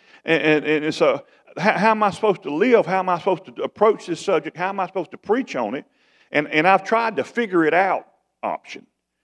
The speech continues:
And I wanna tell you that, that'll wear you out. Uh, it,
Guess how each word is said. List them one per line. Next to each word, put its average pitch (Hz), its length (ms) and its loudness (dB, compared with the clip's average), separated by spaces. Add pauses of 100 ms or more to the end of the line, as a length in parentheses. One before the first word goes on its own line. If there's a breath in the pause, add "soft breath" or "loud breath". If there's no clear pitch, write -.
(240)
And 107 140 -2
I 175 60 4
wanna 165 180 0
tell 185 140 2
you 147 140 2
that, 165 340 2
that'll 156 220 4
wear 123 200 4
you 98 200 -2
out. 120 280 0 (1120)
Uh, 98 400 0
it, - 240 -4